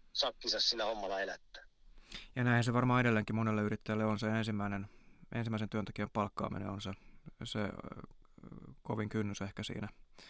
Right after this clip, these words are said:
Speaker 2: toiminnan
Speaker 1: Ihan
Speaker 2: alkuvaiheessa.
Speaker 1: varmasti on.
Speaker 2: Tuota, no, sulla hommia riitti sitten miten paljon?
Speaker 1: No, ei varmaankaan nyt niin, että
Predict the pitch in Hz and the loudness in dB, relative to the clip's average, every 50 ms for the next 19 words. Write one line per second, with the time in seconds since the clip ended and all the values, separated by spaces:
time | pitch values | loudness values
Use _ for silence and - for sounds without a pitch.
0 | - - - - - - - - - - - 113 110 104 104 104 101 104 104 - | -20 -20 -20 -20 -20 -20 -20 -20 -16 -6 -2 0 0 2 2 2 2 0 0 0
1 | - - - - - 131 - - - - - - 92 90 - - - - - - | 0 0 -2 -4 -4 -6 -8 -8 -8 -8 -8 -6 -8 -8 -8 -12 -16 -16 -14 -14
2 | - - - - - - - - - - - - - - - - - - - - | -12 -12 -12 -12 -12 -14 -14 -16 -18 -18 -14 -12 -12 -10 -10 -12 -14 -14 -14 -14
3 | - - - - - - - - - 123 120 120 - - - 123 120 120 120 117 | -14 -14 -14 -16 -18 -18 -8 -2 2 2 4 2 2 0 2 4 6 6 6 6
4 | - - - - - - - - - - - - 135 139 143 143 135 101 - - | 4 2 -4 -12 -20 -20 -20 -20 -20 -12 -6 0 2 4 6 6 6 4 2 0
5 | - - - 180 170 139 135 151 165 165 165 160 160 170 165 147 - - 110 110 | -4 -2 2 6 6 6 8 6 6 6 6 6 6 4 4 2 2 0 -2 -2
6 | - - 127 143 147 - 110 - - - - - - - - - - - - - | -2 -2 -2 0 2 0 0 0 0 -4 -6 -6 -10 -12 -12 -14 -18 -20 -20 -20
7 | - - - - - - - - - - - - - - - - - - - - | -20 -20 -18 -18 -16 -16 -16 -16 -14 -14 -14 -14 -16 -16 -16 -16 -16 -14 -10 -10
8 | - - - - - - - - - - - - - - - - - - - - | -10 -10 -12 -14 -14 -16 -16 -16 -16 -16 -16 -16 -16 -18 -18 -20 -20 -20 -20 -20
9 | - - - - - - - - - - - - - - 208 214 226 214 - - | -20 -20 -20 -20 -20 -20 -20 -20 -20 -20 -20 -12 -4 0 4 4 6 6 6 4
10 | - - - - - - 202 202 208 208 214 220 220 220 220 220 220 190 - 208 | 4 0 -4 -6 -2 4 4 6 6 6 4 4 4 4 4 4 2 2 2 2
11 | 208 202 202 202 202 185 180 202 220 220 214 208 196 185 - - 196 180 | 2 2 2 0 -2 -2 0 0 2 2 4 2 2 0 2 0 0 0